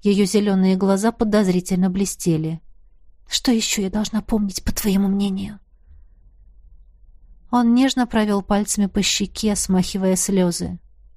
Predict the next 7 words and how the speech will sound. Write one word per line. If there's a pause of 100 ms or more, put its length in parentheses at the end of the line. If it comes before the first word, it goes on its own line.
(400)
"Что
тебя
легко
вычислить
по
магическому
следу".